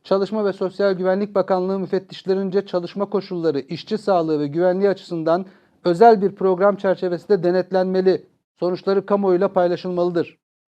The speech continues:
Bugüne kadar mesem kapsamında iş yerlerinde meydana gelen iş cinayetleri incelenmeli, nedenleri kamuoyuyla paylaşılmalıdır.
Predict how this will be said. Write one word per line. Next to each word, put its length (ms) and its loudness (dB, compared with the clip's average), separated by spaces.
Bugüne 340 6
kadar 260 8
mesem 380 2
kapsamında 520 0
iş 160 -2
yerlerinde 420 -2
meydana 360 -2
gelen 260 0
iş 200 -8
cinayetleri 800 0
incelenmeli, 840 -2
nedenleri 520 -2
kamuoyuyla 500 0
paylaşılmalıdır. 920 -4